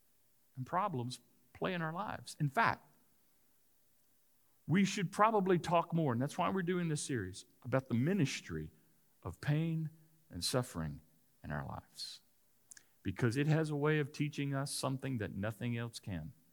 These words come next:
A way of doing something within us that nothing else can do.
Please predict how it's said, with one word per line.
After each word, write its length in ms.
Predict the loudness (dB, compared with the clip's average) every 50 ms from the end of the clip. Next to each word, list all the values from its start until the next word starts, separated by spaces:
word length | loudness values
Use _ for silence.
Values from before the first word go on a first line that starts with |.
| _ _ _ -20 -18 0 4
A 80 | 6 6
way 300 | 8 10 10 10 10 10
of 180 | 10 8 6
doing 340 | 6 8 8 8 6 2 2
something 420 | 2 2 2 2 2 0 0 0
within 320 | 0 0 0 0 0 2 2
us 220 | 2 0 0 4
that 200 | 4 4 4 4
nothing 580 | 2 2 2 2 0 0 -2 -4 -4 -4 -4 -4 -4
else 340 | -4 -4 -4 -4 -8 -12 -12
can 240 | -6 -2 -2 -2 0
do. 420 | 0 0 0 0 -2 -4 -6 -6